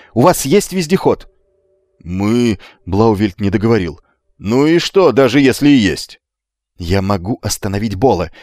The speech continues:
но для этого должен приблизиться к нему. Еще пара минут, и он скроется в джунглях, а там мой турбокар не пройдет». «Пусть Бобби идет себе», — сказал какой-то запыхавшийся от бега мужчина. «За городом он не сможет причинить нам вреда».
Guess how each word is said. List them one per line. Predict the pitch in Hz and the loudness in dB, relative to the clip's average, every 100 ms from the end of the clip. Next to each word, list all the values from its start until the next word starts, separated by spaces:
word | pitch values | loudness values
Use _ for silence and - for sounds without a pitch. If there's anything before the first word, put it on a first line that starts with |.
| - - | -16 -6
но | 107 | -4
для | 101 120 | 0 2
этого | 143 131 117 | 2 2 0
должен | 98 143 135 139 | 2 2 2 -2
приблизиться | 143 139 170 156 135 - | 0 0 0 0 0 0
к | 113 | -4
нему. | 110 92 76 _ _ - | -4 -6 -10 _ _ -8
Еще | 92 - 113 | -4 -2 0
пара | 117 110 | 0 0
минут, | 123 131 139 | 0 0 0
и | |
он | 131 | 0
скроется | - 143 143 120 139 | -2 2 2 2 0
в | 113 | -2
джунглях, | 160 143 98 92 - - _ - | 0 0 0 -2 -4 -20 _ -10
а | 87 | -6
там | - 113 | -2 -2
мой | 113 117 | -2 -4
турбокар | - 127 104 123 135 117 | -2 -2 0 0 0 0
не | 127 | 0
пройдет». | - 127 127 104 95 - - _ _ _ - | 0 -2 0 0 0 -2 -16 _ _ _ -4
«Пусть | 226 160 | -4 -2
Бобби | 170 208 147 180 | 2 2 2 0
идет | 170 175 139 | 2 4 4
себе», — | - 113 98 | 0 0 0
сказал | - 113 113 101 | 2 2 2 2
какой-то | 117 135 107 104 | 0 0 0 -2
запыхавшийся | 107 131 127 143 113 - 101 113 104 | -2 -4 -2 0 0 -2 -4 -2 -2
от | |
бега | 98 104 92 | 0 -2 -2
мужчина. | 101 101 - 82 73 - - _ _ - | -4 -6 -8 -10 -12 -20 -20 _ _ -2
«За | 180 | 0
городом | 208 214 180 175 | 4 4 4 2
он | 170 175 | 0 -2
не | |
сможет | 170 190 139 123 | -2 -2 -2 -2
причинить | 135 127 156 120 107 | -6 -4 -4 -4 -4
нам | 110 | -2
вреда». | 123 123 87 | 0 2 0